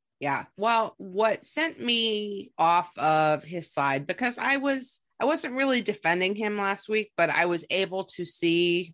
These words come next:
from his perspective, being an introvert, I could see. So I wasn't excusing his behavior, but I at least understood it. Where he lost me this week was when he said, "I don't have a problem with authority. I just have a problem doing something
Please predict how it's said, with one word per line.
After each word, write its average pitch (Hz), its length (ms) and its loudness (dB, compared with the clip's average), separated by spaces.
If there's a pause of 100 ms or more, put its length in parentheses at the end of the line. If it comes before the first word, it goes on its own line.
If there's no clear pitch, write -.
(160)
from 165 180 0
his 165 220 -2
perspective, 185 840 -2 (140)
being 175 280 2
an 170 80 -2
introvert, 170 560 0 (100)
I 151 60 0
could 160 200 -6
see. 170 600 2
So 185 260 2
I 180 80 4
wasn't 226 360 2
excusing 220 600 -2
his 214 200 -2
behavior, 185 600 0
but 170 240 2
I 156 180 2
at - 140 -6
least 185 300 -4
understood 175 600 0
it. 202 200 0 (440)
Where 202 300 2
he 262 180 -8
lost 185 440 -4
me 185 180 -2
this 151 360 -4
week 180 500 -2
was 170 280 0
when 175 180 -2
he 175 160 -2
said, 165 380 0 (100)
"I 170 140 0
don't 202 240 -2
have 170 420 0
a 151 80 -4
problem 151 520 -4
with 147 160 -8
authority. 160 840 0 (260)
I 185 140 2
just 196 280 -2
have 175 220 2
a 165 80 -6
problem 160 580 -2
doing 170 340 -4
something 160 580 -2